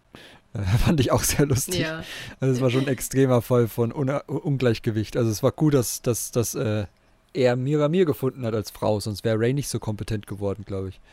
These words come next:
Speaker 2: Ja.
Speaker 1: Da hat Palpatine noch mal Glück gehabt. <laughs> Ja, äh, so hab ich's auch gel-, so hast du's auch gelesen wahrscheinlich, oder? Dass, dass, dass diese Flucht gewollt war.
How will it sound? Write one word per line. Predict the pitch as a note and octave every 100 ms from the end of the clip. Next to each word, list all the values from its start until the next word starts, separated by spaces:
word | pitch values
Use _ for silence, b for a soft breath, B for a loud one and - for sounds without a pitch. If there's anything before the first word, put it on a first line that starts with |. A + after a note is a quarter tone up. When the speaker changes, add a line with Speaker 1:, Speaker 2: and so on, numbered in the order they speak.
| B
Speaker 2:
Ja. | A#3 A3+ - - B B - - -
Speaker 1:
Da | A2
hat | G#2+ -
Palpatine | C#3 C#3 B2 C#3+
noch | C3
mal | C3
Glück | D3 C#3+
gehabt. | A#2 A2 - C#5
<laughs> | B B B - - B B B B B B
Ja, | - -
äh, | C#3+ G2+ G#2
so | D3+ D3
hab | C#3
ich's | -
auch | D#3 -
gel-, | C3+
so | B2
hast | B2+
du's | C3
auch | A#2 A#2
gelesen | A2 G#2 F#2+
wahrscheinlich, | F#2+ G#2 F#2 G2+
oder? | A#2
Dass, | G2+ -
dass, | G#2+
dass | - -
diese | A2 G2+
Flucht | - A#2 - -
gewollt | G2+ G2+ G#2 G2+
war. | F#2 F2+